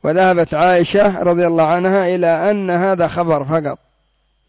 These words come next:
النبي صلى الله عليه وسلم يخبر عن رجل من اليهود قال: "إنهم لا يبكون عليه وإنه لا يعذب"،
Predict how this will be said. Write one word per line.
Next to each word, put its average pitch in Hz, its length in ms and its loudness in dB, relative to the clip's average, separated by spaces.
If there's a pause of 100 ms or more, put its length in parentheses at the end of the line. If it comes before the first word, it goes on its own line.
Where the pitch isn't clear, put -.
(380)
النبي 180 360 2
صلى 180 260 0
الله 175 140 2
عليه 170 160 2
وسلم 180 360 -2
يخبر 175 260 -2
عن 170 140 0
رجل 185 300 -2
من 175 160 -2
اليهود 165 340 -2
قال: 202 220 -2
"إنهم 196 340 -2
لا 170 140 -4
يبكون 185 320 0
عليه 175 400 0 (380)
وإنه 220 380 0
لا 214 80 2
يعذب"، 170 480 0